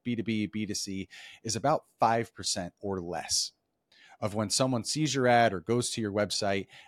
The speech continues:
and then takes the next step into putting in their email address or booking a call or whatever it is. It's five percent, which is really low.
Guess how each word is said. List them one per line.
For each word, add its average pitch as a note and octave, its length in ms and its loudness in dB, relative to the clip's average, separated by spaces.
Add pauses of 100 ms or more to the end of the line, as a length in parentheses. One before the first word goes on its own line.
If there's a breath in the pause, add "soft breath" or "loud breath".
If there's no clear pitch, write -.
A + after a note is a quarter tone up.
and G#2+ 160 -2
then G#2+ 160 -2
takes G#2+ 280 -2
the G2+ 120 -8
next A2 300 -2
step G2 320 -2
into F#2 400 -8
putting F2+ 280 -8
in E2+ 100 -10
their E2+ 180 -12
email C#3 260 2
address A2+ 460 2
or F2+ 40 -12
booking F#2+ 360 -10
a E2+ 40 -12
call F2+ 300 -2
or E2+ 80 -8
whatever E2+ 320 -8
it - 80 -10
is. - 220 -12 (180 soft breath)
It's A#2+ 140 -8
five C#3 480 0 (220)
percent, F#2 340 -2 (680 soft breath)
which A#2 160 -4
is A2 180 -4
really C#3 240 2
low. G#2+ 280 -2